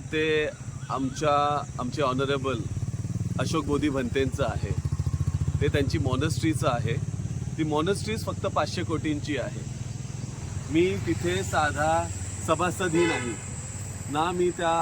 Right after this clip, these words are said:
अकाउंटचा सिग्नेटरी आहे, परंतु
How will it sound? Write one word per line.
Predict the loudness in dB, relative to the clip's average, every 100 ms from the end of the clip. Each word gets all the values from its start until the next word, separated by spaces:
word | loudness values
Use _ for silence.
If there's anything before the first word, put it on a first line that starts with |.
| 0
अकाउंटचा | 0 0 2 0 -2
सिग्नेटरी | -2 -2 -2 -2 -2
आहे, | -2 -2 -6 -10 -8 -8 -10 -10 -10 -10 -8 0
परंतु | 2 2 0 -2